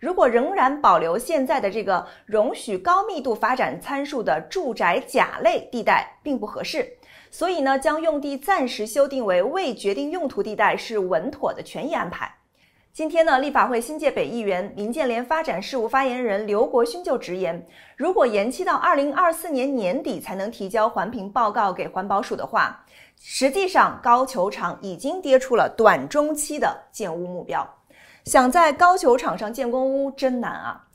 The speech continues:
最近呢，不少与高球场利益相关的人士，包括前商经局局长马世亨、兰桂坊集团主席盛智文、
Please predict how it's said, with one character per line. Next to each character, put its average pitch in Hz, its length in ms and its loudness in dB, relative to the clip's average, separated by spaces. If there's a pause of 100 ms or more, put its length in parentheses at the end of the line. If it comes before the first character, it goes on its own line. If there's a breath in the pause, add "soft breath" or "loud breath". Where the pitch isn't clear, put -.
(280 soft breath)
最 339 160 -4
近 330 160 -4
呢， 269 120 2
不 269 140 -2
少 220 220 2
与 185 100 0
高 240 240 0
球 214 160 -2
场 180 180 -6
利 214 80 -6
益 214 140 -6
相 247 220 -4
关 285 120 -2
的 277 80 -2
人 180 160 -2
士， 196 260 -8
包 208 200 0
括 208 140 -6
前 185 260 -10
商 247 180 -4
经 254 160 -6
局 220 140 -10
局 196 160 -12
长 202 160 -4
马 202 160 -10
世 190 140 -12
亨、 294 280 -4 (340 loud breath)
兰 233 140 2
桂 359 140 -2
坊 208 180 -2
集 233 140 -8
团 262 160 -4
主 214 160 -2
席 202 160 -6
盛 320 180 -6
智 269 120 0
文、 208 280 0